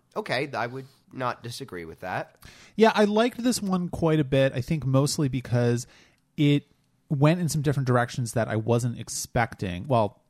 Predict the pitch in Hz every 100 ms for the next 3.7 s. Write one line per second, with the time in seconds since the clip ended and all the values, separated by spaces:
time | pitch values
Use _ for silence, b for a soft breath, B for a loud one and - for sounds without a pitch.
0 | - 165 147 135 135 120 117 101 - 101
1 | 117 117 113 123 117 110 _ - 127 127
2 | 113 101 101 - 107 98 101 95 98 -
3 | 117 104 98 104 95 101 95